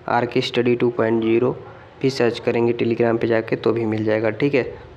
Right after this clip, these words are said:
तो आप सभी लोग Telegram ज्वाइन कर लीजिए। Program जो है मैं इस video में नहीं बता रहा हूँ क्योंकि आपको topic बता दे रहा हूँ, उसके बारे में समझा दे रहा हूँ क्योंकि इतना time नहीं है। और आपका एग्जाम पहली बार होने जा रहा है जो कि लिखित हो रहा है, ठीक है। वैसे तो हुआ था एक बार online, लेकिन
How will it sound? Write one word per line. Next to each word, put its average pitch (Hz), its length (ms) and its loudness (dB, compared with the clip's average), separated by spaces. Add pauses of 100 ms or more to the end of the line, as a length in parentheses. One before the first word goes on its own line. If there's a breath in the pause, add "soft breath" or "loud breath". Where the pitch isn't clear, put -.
तो 113 60 0
आप - 100 -2
सभी 127 220 0
लोग 127 100 0
Telegram 120 400 0
ज्वाइन 120 200 2
कर 123 120 0
लीजिए। 123 280 2
Program 139 600 2
जो 156 80 4
है 156 140 0
मैं 156 220 4
इस 143 160 0
video 131 240 4
में 139 80 4
नहीं 123 160 2
बता 120 280 0
रहा 123 240 0
हूँ 139 120 -2
क्योंकि 120 360 -2
आपको 117 240 -2
topic 123 420 -2
बता 117 240 0
दे 127 120 0
रहा 127 120 0
हूँ, 156 140 2
उसके 139 240 -2
बारे 113 220 0
में 131 200 2
समझा 117 400 -2
दे 107 140 -4
रहा 113 100 -2
हूँ 117 80 -4
क्योंकि 117 240 -4
इतना 123 200 -2
time 117 260 0
नहीं 117 180 0
है। 143 160 -6 (480 loud breath)
और 135 260 4
आपका - 440 0
एग्जाम 123 440 0
पहली 123 420 2
बार 123 220 4
होने 120 300 0
जा 113 180 4
रहा 117 260 2
है 127 160 0
जो 123 140 2
कि 113 120 -2
लिखित 120 440 2
हो 117 160 0
रहा 107 140 2
है, 135 100 0 (420 loud breath)
ठीक 147 100 4
है। 139 80 4
वैसे 123 300 2
तो 135 160 0
हुआ 131 240 2
था 131 100 -2
एक 123 120 0
बार 127 120 2
online, 131 320 4
लेकिन 131 420 4